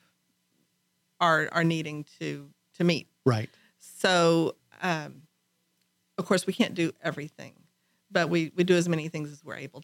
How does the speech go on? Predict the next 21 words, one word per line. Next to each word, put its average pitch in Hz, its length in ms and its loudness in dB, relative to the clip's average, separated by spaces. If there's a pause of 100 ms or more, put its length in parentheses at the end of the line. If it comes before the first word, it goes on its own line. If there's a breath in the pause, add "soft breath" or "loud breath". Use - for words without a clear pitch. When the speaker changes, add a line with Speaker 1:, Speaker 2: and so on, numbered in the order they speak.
(100)
Speaker 1:
to. 151 120 -18 (760)
Uh, 151 160 -10
because 196 400 2
I 233 60 4
believe 196 240 6
that 170 100 0
education 175 580 0
is 151 140 -12
way 165 360 2
more 160 300 2
than 151 220 -6
just - 640 -8 (280)
books - 580 -6 (260)
Speaker 2:
Mm. 123 260 4 (120)
Speaker 1:
and 147 420 -4 (840)
traditional 165 720 0 (100)
curriculum. 156 680 -4 (320)
Speaker 2:
Right. 107 140 -16
Speaker 1:
We, 196 340 4
we 208 200 2
tr-, - 160 -18